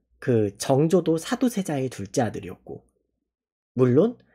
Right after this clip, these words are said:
이제 법적 호적으로는 효장세자 아들로 입적이 됐기 때문에, 그래서 효장세자, 사도세자 둘 다 추존왕제예요. 음. <clears throat> 그리고 순조도 아마 내가 알기로 후궁의 아들일 거야.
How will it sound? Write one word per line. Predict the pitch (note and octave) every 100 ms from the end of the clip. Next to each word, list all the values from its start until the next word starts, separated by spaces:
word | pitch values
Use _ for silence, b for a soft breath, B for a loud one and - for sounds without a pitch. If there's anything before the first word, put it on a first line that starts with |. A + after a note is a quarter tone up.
| _ -
이제 | A#2 A2
법적 | - - - G#3 G3 -
호적으로는 | C4+ C4 B3 G#3 F#3 A#3 B3 A#3
효장세자 | C4+ C#4 C4+ B3 A#3 G3+
아들로 | D#3 D3 C3+
입적이 | B2+ - B2 A#2+
됐기 | A2+ - -
때문에, | C3 A2+ G#2 G2+ F#3 _ _ b b b
그래서 | - D3 F#3+
효장세자, | F#3+ C#4 D4 C#4+ C4 A#3+ A#3 A#3+ -
사도세자 | - A#3+ A#3 G#3+ F#3 F3+
둘 | - A2
다 | A#2+
추존왕제예요. | - - D#3 F#2+ F#2 - - _ _ _ _ _ _ _ _ _ _ _ _ _ _ _ _ _ _ _ _ _ _ _
음. | F#2 - _ _ - B B B _ _ _ _
<clears throat> | - B2 A#2 - _ _ _ _ _ _ _ _ _ _ _ _ _ _ _ _ _ _ _ _ _ - _ _ _ _
그리고 | D#3 E3 F3+ F#3
순조도 | - F#4 F#4 F4 D#4+ D4+ C3
아마 | A#2 E3+
내가 | B2+ B2 G#3+
알기로 | G#3 F3+ D#3+ F3+ F#3
후궁의 | - C#4+ D#4+ D#4
아들일 | B3+ - - -
거야. | -